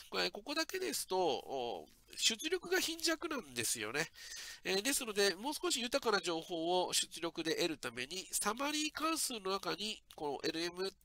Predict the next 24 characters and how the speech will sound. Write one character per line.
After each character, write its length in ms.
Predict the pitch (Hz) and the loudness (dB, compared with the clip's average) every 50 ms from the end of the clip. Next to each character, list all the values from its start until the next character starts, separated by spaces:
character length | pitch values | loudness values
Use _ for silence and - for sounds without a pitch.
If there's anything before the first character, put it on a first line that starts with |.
| _ _ _ | _ _ _
と 80 | - 123 | -8 -6
い 100 | 120 113 | -6 -6
う 60 | 107 | -6
で 100 | - - | -4 -4
す 120 | - - | -4 -4
ね、 160 | 131 160 170 165 | -2 -4 -4 -2
回 200 | - - 170 160 | 0 0 0 2
帰 100 | - - | 0 -4
分 140 | 139 139 143 | -6 -6 -4
析 500 | 135 - - - - - 95 87 - - | -2 -2 -2 -2 -4 -6 -6 -8 -8 -6
を 80 | 147 139 | -6 -4
実 160 | 117 113 - - | -4 -6 -6 -8
行 100 | - 113 | -10 -8
す 160 | 110 - 120 | -8 -6 -4
る 180 | 113 110 107 - - - - - - - - - - - | -4 -6 -6 -6 -8 -4 0 2 2 4 2 0 -2 -2
関 180 | - 131 123 117 | -2 0 0 2
数 180 | 113 - 117 101 | 0 0 -2 -2
を 200 | 110 127 135 131 | -2 -2 -4 -4
放 240 | - - 165 156 | -4 -2 -2 -2
り 60 | 156 151 | -2 -4
込 180 | 160 165 147 | -6 -8 -8
ん 80 | 110 104 | -6 -4
で 200 | 127 151 143 - - | -4 -4 -2 -2 -4
や-、 100 | 104 | -6